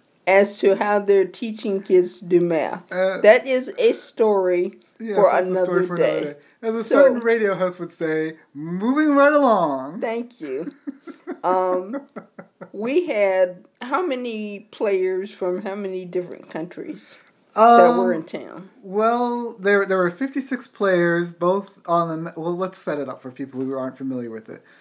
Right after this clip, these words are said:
Speaker 2: This tournament, you have, um, A T P Masters one thousand, which is the men, running, uh, concurrently along with the W T A, uh, tournament,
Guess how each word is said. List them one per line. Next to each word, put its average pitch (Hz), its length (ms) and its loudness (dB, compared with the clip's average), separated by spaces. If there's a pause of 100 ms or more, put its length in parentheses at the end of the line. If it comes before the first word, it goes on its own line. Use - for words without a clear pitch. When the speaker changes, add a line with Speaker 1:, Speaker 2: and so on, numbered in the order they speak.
(200)
Speaker 2:
This 277 200 2
tournament, 220 640 2 (260)
you 180 180 -2
have, 165 640 2 (420)
um, 143 640 -2
A 196 120 2
T 226 160 -8
P 208 720 -4
Masters 180 460 -4
one 180 180 -2
thousand, 139 560 0
which 139 160 -8
is 156 100 -14
the 180 100 -4
men, 135 520 0 (220)
running, 185 640 2 (500)
uh, 151 500 6 (120)
concurrently 160 960 2
along 165 560 0
with 156 320 -2
the 151 80 -6
W 151 300 -4
T 156 280 -6
A, 151 500 2 (440)
uh, 135 420 0
tournament, 147 600 -2